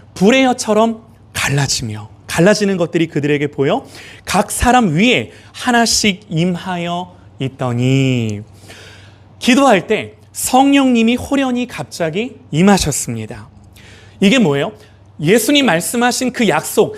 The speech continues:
아버지의 약속하신 것, 내가 내 이름으로 보내실, 하나님이 보내주실 그 성령님이 드디어 이 오순절날 임재하신 거예요. 오신 거예요. 하나님의 약속이 드디어 이루어지는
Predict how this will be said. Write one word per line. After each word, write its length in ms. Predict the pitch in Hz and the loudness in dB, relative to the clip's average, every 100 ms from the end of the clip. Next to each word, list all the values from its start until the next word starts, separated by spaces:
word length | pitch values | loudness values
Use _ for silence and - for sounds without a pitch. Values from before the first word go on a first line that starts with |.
| - | -10
아버지의 520 | - 175 240 254 262 202 | -2 0 2 2 2 2
약속하신 600 | 170 - 214 214 - 165 | 0 -4 -6 -8 -8 -8
것, 180 | 139 | -8
내가 280 | 151 196 254 | -2 0 2
내 180 | 202 247 | 4 2
이름으로 480 | 247 214 262 269 254 | 2 -2 0 -2 -2
보내실, 580 | 190 202 247 - 254 - - - | 0 0 0 -2 -4 -4 -20 -12
하나님이 500 | - 277 285 277 285 | -2 2 4 4 2
보내주실 540 | 190 214 247 - 247 240 | 4 4 4 0 -2 0
그 100 | 247 | -2
성령님이 760 | - 202 294 359 339 320 294 | 2 2 4 4 4 4 2
드디어 640 | 196 240 269 277 147 - - - - | 2 2 4 2 0 -4 -20 -20 -8
이 180 | 185 220 | 0 0
오순절날 920 | 180 175 208 254 233 214 202 202 - | 0 -2 -2 -2 2 4 4 2 0
임재하신 1300 | 160 175 180 214 262 302 - - - - 208 208 131 | -2 -2 2 2 0 -4 -18 -20 -20 -10 -8 -6 -8
거예요. 220 | 110 107 143 | -12 -12 -2
오신 440 | 139 185 233 202 | 0 2 2 2
거예요. 420 | 123 107 110 - - - - - - - - - - - - - - | 0 -8 -12 -20 -20 -20 -20 -20 -20 -20 -20 -20 -20 -20 -20 -20 -16
하나님의 440 | - 226 220 208 170 | -2 0 2 0 -2
약속이 480 | 101 - 160 156 - | -4 -6 -6 -6 -6
드디어 360 | 151 151 156 | -6 -4 -4
이루어지는 640 | 113 113 127 120 131 147 | -4 -6 -8 -8 -8 -8